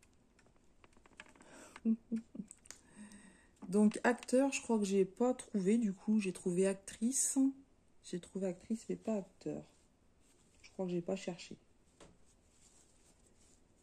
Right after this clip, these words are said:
Euh, alors, il y a des, il y a des items, ils sont pas faciles, parce que je trouve que ça fait un peu des,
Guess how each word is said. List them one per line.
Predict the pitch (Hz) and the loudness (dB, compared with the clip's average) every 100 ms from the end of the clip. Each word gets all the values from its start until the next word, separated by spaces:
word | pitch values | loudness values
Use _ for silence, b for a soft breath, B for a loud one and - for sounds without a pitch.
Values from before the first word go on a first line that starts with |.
| _ _ - - | _ _ -20 -4
Euh, | 196 196 196 196 196 196 | 2 4 4 4 4 4
alors, | - 220 | 6 8
il | 240 | 8
y | |
a | 233 | 8
des, | 240 | 6
il | 214 | 6
y | 226 | 4
a | |
des | 220 247 240 | 4 2 0
items, | - 339 | 2 2
ils | 330 | 2
sont | - 208 | 0 0
pas | 339 | 0
faciles, | 359 285 - 269 285 | 0 -2 0 2 2
parce | 190 | 0
que | - | -4
je | 185 | -6
trouve | 233 | -4
que | |
ça | 226 | -2
fait | 196 202 | 0 0
un | |
peu | 202 240 | 2 4
des, | 202 202 190 185 185 180 180 175 175 175 | 4 6 6 6 4 4 2 2 2 2